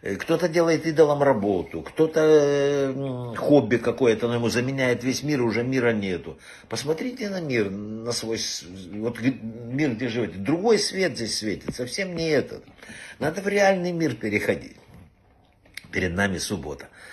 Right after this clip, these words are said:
Есть очень интересная вещь. Хотя в субботу ман не выпадал, но в высших мирах он возникал именно в субботу. А в течение шести дней материализовывался. Поэтому, если человек проводит хорошо, выделяет какое-то вне-, время в субботе,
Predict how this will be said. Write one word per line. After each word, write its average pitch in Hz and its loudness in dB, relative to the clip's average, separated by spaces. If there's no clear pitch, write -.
Есть 123 0
очень - -6
интересная 107 -4
вещь. - -6
Хотя 135 0
в 123 -4
субботу 135 -2
ман 113 -2
не 113 0
выпадал, 165 4
но 117 4
в - -10
высших 117 0
мирах 156 0
он 113 -6
возникал 120 -4
именно 123 -4
в 120 -10
субботу. 92 -8
А - -2
в - -8
течение 151 -2
шести 143 -2
дней 202 -2
материализовывался. 135 -2
Поэтому, 156 -4
если 139 -4
человек - 0
проводит 151 4
хорошо, 127 0
выделяет 135 4
какое-то 101 -4
вне-, 92 -6
время 92 -4
в - -8
субботе, 78 -10